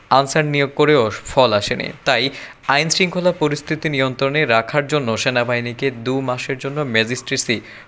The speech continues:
ক্ষমতা দেওয়া হয়েছে। ডক্টর ইউনূস বলেন, নানা রকমের বিশৃঙ্খলা সৃষ্টি হচ্ছে, সমাবেশ হচ্ছে, তাতে বিশেষ করে আমাদের পোশাক শিল্প কারখানাগুলোতে শ্রমিকদের অসন্তোষ দেখা গেল। সেগুলো নিয়ে মনে করলাম যে এভাবে চলতে দিলে তো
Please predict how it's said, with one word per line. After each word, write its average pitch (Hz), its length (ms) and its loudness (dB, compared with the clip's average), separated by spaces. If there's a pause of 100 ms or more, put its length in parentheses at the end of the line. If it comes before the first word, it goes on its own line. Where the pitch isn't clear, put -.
ক্ষমতা 131 440 2
দেওয়া 107 220 4
হয়েছে। 104 360 -2 (360)
ডক্টর 143 340 4
ইউনূস 180 340 2
বলেন, 185 240 4
নানা 139 320 4
রকমের 160 380 2
বিশৃঙ্খলা 147 640 0
সৃষ্টি 135 380 0
হচ্ছে, 113 420 0
সমাবেশ 139 560 4
হচ্ছে, 196 340 2
তাতে 151 440 4
বিশেষ 139 420 2
করে 139 200 4
আমাদের 123 340 2
পোশাক 151 360 0
শিল্প 147 300 0
কারখানাগুলোতে 143 880 0 (340)
শ্রমিকদের 151 580 2
অসন্তোষ 143 640 0 (160)
দেখা 117 280 0
গেল। 107 300 -4
সেগুলো 143 380 0
নিয়ে 139 220 0
মনে 123 260 2
করলাম 143 360 2
যে 117 180 2
এভাবে 131 400 0 (120)
চলতে 151 360 2
দিলে 143 280 2
তো 127 260 2